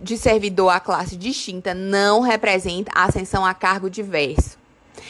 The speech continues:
Então, o requisito mínimo de cinco anos pra, no cargo efetivo pra fins de aposentadoria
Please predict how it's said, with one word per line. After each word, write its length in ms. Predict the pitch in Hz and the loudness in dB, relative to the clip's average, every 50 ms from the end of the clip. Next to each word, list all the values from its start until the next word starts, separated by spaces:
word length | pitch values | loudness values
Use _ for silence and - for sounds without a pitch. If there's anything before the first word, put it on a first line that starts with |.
| - - - - | -20 -20 -20 -6
Então, 240 | - - 196 202 202 - | 0 2 4 4 4 4
o 100 | 208 214 | 4 6
requisito 580 | 226 220 175 175 - 196 180 196 190 190 - 214 | 6 6 2 0 -2 -6 -4 -4 -6 -4 -4 -2
mínimo 520 | 214 214 196 190 185 185 180 185 185 180 | -2 -2 -2 -2 -4 -4 -4 -4 -6 -6
de 120 | 170 185 | -6 -8
cinco 520 | 180 - - 254 247 262 285 294 - 330 320 | -12 -8 -4 -2 0 0 0 0 0 0 2
anos 400 | 294 214 196 190 190 196 190 - | 2 2 2 2 2 0 -2 -4
pra, 320 | - - 196 180 - - - - - - _ - - - - 175 156 160 165 - - 110 170 | -4 -2 0 0 0 -2 -4 -10 -20 -20 _ -20 -20 -20 -16 -14 -12 -12 -8 -6 -4 -2 0
no 180 | 180 196 214 220 | 2 4 4 4
cargo 320 | 214 247 202 190 190 185 | 4 4 2 2 2 0
efetivo 480 | 185 - - 196 190 196 - 202 - 180 | -2 0 0 0 0 0 -4 -8 -8 -4
pra 180 | - 185 175 | -2 -2 -2
fins 180 | 180 - 180 175 | -2 -2 -6 -2
de 40 | 190 | -2
aposentadoria 1040 | 170 - - 185 175 175 196 180 202 180 165 175 190 208 208 190 175 180 175 - | -2 -2 0 -2 -2 -2 -2 0 2 2 2 4 4 4 4 2 2 -2 -2 -4